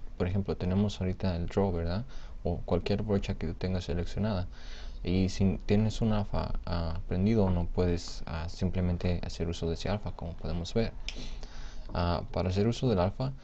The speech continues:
tienes que ir abajo del icono donde dice enable. Enable significa como, ah, básicamente hacer disponible o hacer utilizable. Ok, ah, tienes varias opciones. Invert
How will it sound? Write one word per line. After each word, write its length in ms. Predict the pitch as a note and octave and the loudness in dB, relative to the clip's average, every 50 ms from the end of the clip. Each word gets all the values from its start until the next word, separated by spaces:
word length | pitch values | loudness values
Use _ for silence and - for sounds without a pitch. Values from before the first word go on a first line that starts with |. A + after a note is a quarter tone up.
| - - - - - | -14 -14 -14 -14 -6
tienes 320 | - G2+ F#2+ G#2 G#2+ - - | -2 0 2 2 2 0 -2
que 140 | - - G#2+ | -4 -4 0
ir 140 | G#2+ G2+ | 0 2
abajo 400 | G2 F2+ F2+ F2+ F2+ - - A2 | 2 2 0 0 0 2 2 4
del 180 | G2+ F2+ F2 F#2 | 4 4 2 0
icono 280 | F#2 - - G2+ G2+ F#2+ | -2 0 0 0 2 2
donde 200 | F2+ F2 E2 D#2+ | 2 0 0 0
dice 240 | E2+ E2+ E2+ E2+ - | -2 -2 -2 -2 0
enable. 420 | - F2 F2 F#2 G2 - - - - - - | 0 0 2 2 0 0 -2 -6 -8 -6 -4
Enable 400 | - E2+ E2+ E2+ E2 F#2+ G2 F#2+ | -2 0 0 0 2 2 0 0
significa 560 | - F#2+ F#2 F2 D#2+ D#2+ - E2 - - - | 0 0 0 0 0 -2 -2 -4 -4 -4 -6
como, 460 | - - E2+ F2 F2 F2 E2+ E2+ - | -4 -2 -2 0 0 0 0 -2 -2
ah, 220 | D#2 D#2+ C2 C2 E2 | -4 -4 -4 -4 -4
básicamente 680 | E2 E2 E2 - - - E2+ E2+ E2+ E2 E2 F2 F2 E2+ | -4 -4 -6 -6 -6 -4 -2 -2 -2 0 0 0 0 0
hacer 260 | D#2+ - - E2+ E2 | 0 -2 -2 -2 -2
disponible 640 | F2 F2+ D#2+ - - - E2+ F#2+ G#2 A3 G#3 F2 D#2+ | 0 -2 -2 -2 -2 0 2 2 4 2 2 0 -2
o 180 | D#2+ D#2+ D#2+ D#2+ | -2 -4 -4 -4
hacer 240 | E2 - F2+ E2+ E2+ | -2 0 0 0 0
utilizable. 680 | F2 - - F2 F2 F2 F2+ G2+ G#2 A2+ G#2 - - - - - - - - - - - - - - - - - | -2 -2 -4 -4 -2 -2 -2 -2 0 0 0 -2 -4 -8 -12 -12 -10 -10 -10 -10 -8 -10 -8 -8 -8 -8 -6 -4
Ok, 180 | D#2+ - - A#2 C3+ C3 - - - - - - - - | -4 0 0 0 0 0 -4 -6 -6 -6 -6 -6 -4 0
ah, 260 | F2 F2 F2 F2 F2+ F2+ | 2 4 4 4 4 2
tienes 280 | - A2 B2 C3+ C#3+ | 2 2 2 2 2
varias 260 | C#3 C3 B2+ B2 - | 2 2 2 2 0
opciones. 480 | B2 - - A2 A2+ G2+ D#2 - - - | -2 -2 2 2 4 4 2 0 0 0
Invert 420 | - F2+ F2 F2 F#2+ G#2 G#2+ - | 0 2 4 4 4 4 2 -2